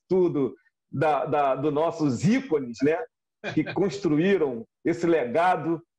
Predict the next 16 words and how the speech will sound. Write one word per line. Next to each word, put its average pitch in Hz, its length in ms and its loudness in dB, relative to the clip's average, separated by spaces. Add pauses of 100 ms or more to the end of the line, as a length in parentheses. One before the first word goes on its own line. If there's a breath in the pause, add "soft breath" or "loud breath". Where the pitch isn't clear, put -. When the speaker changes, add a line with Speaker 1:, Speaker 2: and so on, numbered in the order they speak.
(180)
Speaker 1:
Então - 160 0
é 220 80 0
sempre 226 220 0
um - 40 -4
prazer 180 260 0
estar - 120 -4
com 175 100 -4
você, 160 340 2
Denis. 113 500 -2
Muito 196 200 0
Speaker 2:
Obrigado. 131 480 0
Speaker 1:
obrigado 101 60 -18 (320)
Speaker 2:
Eu 131 100 -6
agradeço. 202 320 -4
Speaker 1:
pelo 123 120 -2
convite. 120 560 -2